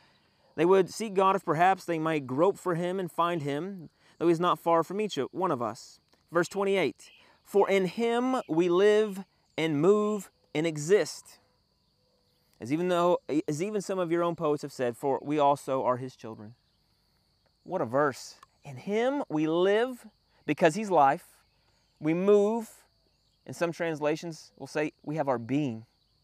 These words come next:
We exist. Because he's the source of life. He has life in himself.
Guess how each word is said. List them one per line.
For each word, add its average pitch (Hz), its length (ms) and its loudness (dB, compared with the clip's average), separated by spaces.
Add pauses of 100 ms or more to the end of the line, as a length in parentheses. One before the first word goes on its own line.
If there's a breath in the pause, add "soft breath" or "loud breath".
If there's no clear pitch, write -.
(640)
We 123 100 -12
exist. 123 580 -8 (2750)
Because 143 240 -6
he's 156 220 -4
the 127 80 -14
source 185 340 0
of 127 100 -6
life. 135 460 -2
He 151 120 -2
has 135 120 0
life 165 400 8
in 151 60 0
himself. 135 720 2